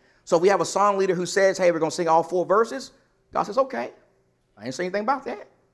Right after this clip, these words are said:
If somebody says, "I'm, we're gonna sing just verses one and three," guess what? That's scriptural too. As long as we sing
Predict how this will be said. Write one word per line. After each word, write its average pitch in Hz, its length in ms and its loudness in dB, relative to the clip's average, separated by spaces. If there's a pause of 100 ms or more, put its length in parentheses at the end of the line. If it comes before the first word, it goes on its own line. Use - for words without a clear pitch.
(960)
If 135 240 -8
somebody 185 300 4
says, 185 160 2
"I'm, 185 100 4
we're 208 180 2
gonna 208 140 6
sing 214 200 2
just 190 140 0
verses 185 200 4
one 214 180 0
and 233 80 -6
three," 233 380 -4
guess 180 200 0
what? 175 220 2
That's 147 160 -4
scriptural 165 400 -6
too. 160 280 -10 (280)
As 147 200 -2
long 190 420 2
as 160 120 -4
we 135 120 -6
sing 226 600 -2